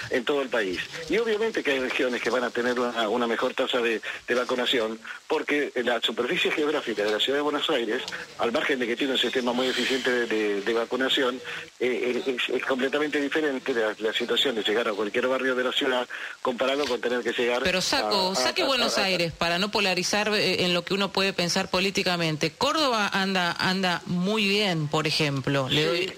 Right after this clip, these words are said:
Speaker 2: eh, Formosa anda muy bien, para darle, eh, un ejemplo. La Pampa
Speaker 1: Sí.
Speaker 2: anda muy bien,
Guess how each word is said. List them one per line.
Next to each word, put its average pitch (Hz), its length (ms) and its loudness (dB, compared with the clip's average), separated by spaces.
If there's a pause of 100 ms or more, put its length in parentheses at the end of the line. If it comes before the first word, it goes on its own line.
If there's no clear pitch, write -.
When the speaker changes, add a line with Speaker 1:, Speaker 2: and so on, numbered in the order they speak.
Speaker 2:
eh, 180 120 2
Formosa 220 720 0
anda 185 460 0
muy 196 400 2
bien, 202 360 2
para 151 220 2
darle, 156 400 0
eh, 160 280 0
un 170 180 0
ejemplo. 147 580 0
La 175 260 0
Pampa 269 300 0
Speaker 1:
Sí. 240 60 2
Speaker 2:
anda 214 260 0
muy 226 400 0
bien, 226 400 2